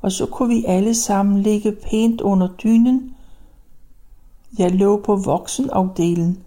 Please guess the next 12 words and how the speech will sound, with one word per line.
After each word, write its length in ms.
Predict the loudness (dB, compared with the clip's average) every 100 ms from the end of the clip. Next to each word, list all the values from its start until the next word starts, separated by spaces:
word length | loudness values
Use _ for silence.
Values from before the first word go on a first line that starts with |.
| -20 -12
sammen 580 | -6 0 2 4 4 2
med 100 | 2
cirka 500 | -2 0 0 0 -6
tyve 760 | -6 -6 -2 0 0 0 -2
andre. 460 | -6 -6 -6 -6 -8 -8 -20 -20 -20 -20 -20 _ -20 -20 -20 -20 -20 -4
Når 120 | -2
de 140 | -2 -4
kom 300 | -2 -4 0
ind 280 | -2 -2 -6
til 240 | -4 -6 -4
en 240 | -2 -2 -2
seng, 500 | -4 -2 0 -2